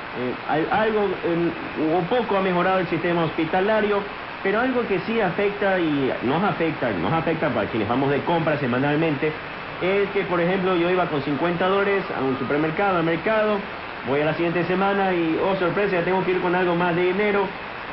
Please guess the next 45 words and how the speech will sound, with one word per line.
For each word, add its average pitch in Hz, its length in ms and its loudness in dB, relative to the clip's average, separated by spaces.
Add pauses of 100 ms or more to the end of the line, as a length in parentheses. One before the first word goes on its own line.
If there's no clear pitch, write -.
(160)
y 139 40 0
a 147 80 2
la 151 120 2
siguiente, 180 420 0
y 175 60 0
un 208 240 0
poquito 185 400 0
más 185 120 2
de 190 100 2
dinero 202 160 2
y 180 140 0
menos 190 240 2
productos. 175 560 0
Es, 240 120 0 (340)
yo 247 100 2
no 285 60 0
entiendo 233 460 0
qué 226 80 0
es 226 40 0
lo 214 120 0
que 180 60 -2
está 175 140 0
sucediendo. 143 460 0
Me 131 120 0
dice 226 180 0
que 214 100 0
el 214 80 2
gobierno, 226 360 2 (380)
el 135 80 0
otro 170 200 0
día 175 180 2 (160)
vo-, 151 260 0
vino 156 220 2
un 160 80 0
funcionario 160 440 0
del 170 40 2
gobierno, 175 320 2
le 139 160 2
dije 180 240 0
lo 180 140 2
mismo, 190 240 2
y 180 40 2
me 190 60 2
dice, 175 140 0
"No, 185 160 0